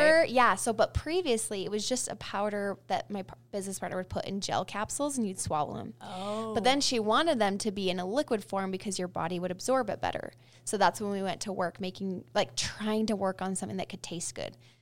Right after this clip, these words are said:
Speaker 2: So we feel like we got there,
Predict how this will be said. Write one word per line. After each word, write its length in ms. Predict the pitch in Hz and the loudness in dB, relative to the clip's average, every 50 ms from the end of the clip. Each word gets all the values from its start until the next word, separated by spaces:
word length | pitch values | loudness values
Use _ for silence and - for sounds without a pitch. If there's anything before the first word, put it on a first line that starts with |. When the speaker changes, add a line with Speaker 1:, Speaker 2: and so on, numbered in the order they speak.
| _ _ _ | _ _ _
Speaker 2:
So 400 | - - 247 233 233 220 - - - - _ _ - | 0 4 4 4 4 4 0 -6 -18 -20 _ _ -6
we 160 | 247 240 240 | -4 -4 -2
feel 220 | 233 - 247 233 254 | 2 4 6 6 8
like 200 | 311 392 415 - | 6 4 4 2
we 220 | 370 302 240 - - _ _ _ - | 0 0 0 -2 -8 _ _ _ 0
got 400 | - 185 180 170 - - - - | 2 4 6 6 4 2 0 -2
there, 380 | 185 - - - 226 269 311 | -2 0 0 0 0 -2 -4